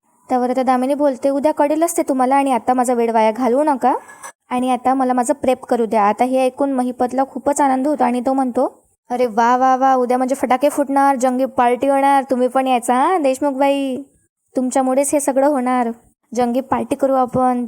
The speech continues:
तितक्यातच आता दामिनी त्याला थांबवताना बोलते, "शिखरे, तुम्ही स्वतःचा आनंद स्वतःच साजरा करा," असं म्हणत आता ते कॉल कट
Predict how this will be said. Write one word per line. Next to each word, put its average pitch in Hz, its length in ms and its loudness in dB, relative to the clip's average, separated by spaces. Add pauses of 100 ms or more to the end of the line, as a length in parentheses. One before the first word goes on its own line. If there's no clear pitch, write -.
(100)
तितक्यातच 277 420 -2
आता 285 140 -2
दामिनी 254 380 0
त्याला 269 260 0
थांबवताना 269 460 -2
बोलते, 269 260 0
"शिखरे, 349 420 -2 (560)
तुम्ही 294 180 0
स्वतःचा 302 480 0
आनंद 269 300 0
स्वतःच 311 460 -2
साजरा 247 260 0
करा," 226 220 0
असं 233 220 0
म्हणत 262 240 0
आता 254 160 -2
ते 277 120 -2
कॉल 269 260 0
कट 294 180 -2